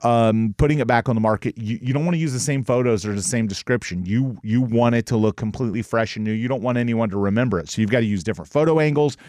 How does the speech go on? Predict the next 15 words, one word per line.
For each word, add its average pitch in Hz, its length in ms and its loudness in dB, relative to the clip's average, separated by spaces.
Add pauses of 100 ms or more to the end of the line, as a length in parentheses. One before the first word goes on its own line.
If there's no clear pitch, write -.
(260)
different 147 300 2
photographer, 117 760 2 (280)
uh, 110 280 2
and 120 140 0
have 123 160 4
a 110 100 2
whole 143 440 0
new 127 580 0 (280)
copy 110 380 -4
written 92 480 -8 (160)
for 110 180 -2
the 101 100 -4
property. - 440 -4 (800)
And 135 160 0
so, 131 380 2